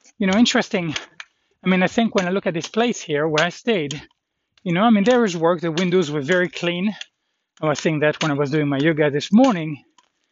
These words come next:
you know, and, uh, you know, but they had, I mean, could I think of anything else? I think the musical instrument was nice.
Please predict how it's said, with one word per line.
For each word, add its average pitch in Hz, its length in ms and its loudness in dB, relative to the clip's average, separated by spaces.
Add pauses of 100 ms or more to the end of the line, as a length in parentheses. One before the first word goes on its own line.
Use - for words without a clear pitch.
(240)
you 185 80 2
know, 165 240 2 (1120)
and, 147 200 0
uh, 147 240 2
you 185 120 2
know, 165 240 0
but 175 160 0
they 240 80 2
had, 214 180 2 (2000)
I - 80 0
mean, 180 220 4
could 190 160 2
I 190 80 2
think 311 320 -2
of 220 80 -2
anything 233 400 0
else? 262 340 -2 (1600)
I 185 80 -8
think 294 240 -2 (180)
the 208 80 2
musical 226 380 2
instrument 196 480 0
was 180 220 2
nice. 190 400 0